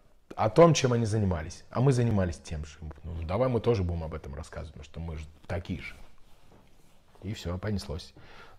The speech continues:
А, через примерно... я недолго занимался, я недолго п-, делал рэп на немецком, песен, может быть, шесть существует. Вот даже у меня их нет. Они есть у моего лучшего друга Ранки, он меня ими шантажирует.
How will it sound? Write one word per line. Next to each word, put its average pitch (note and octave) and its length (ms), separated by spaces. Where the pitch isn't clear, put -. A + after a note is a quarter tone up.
А, F#2 520
через C3 340
примерно... A#2+ 680
я A#2+ 240
недолго A#2+ 340
занимался, F2 580
я G2 160
недолго A2+ 440
п-, F2+ 220
делал F#2 240
рэп F2+ 180
на G2 60
немецком, G2 460
песен, F#2+ 300
может D#2+ 220
быть, F2 120
шесть - 240
существует. - 460
Вот F#2 140
даже F#2 200
у - 20
меня F#2 200
их D#2+ 140
нет. D#2+ 180
Они F#2 240
есть F#2 340
у - 20
моего F2+ 260
лучшего F2 340
друга E2+ 280
Ранки, G2 320
он E2 260
меня E2 200
ими D#2+ 180
шантажирует. D#2 640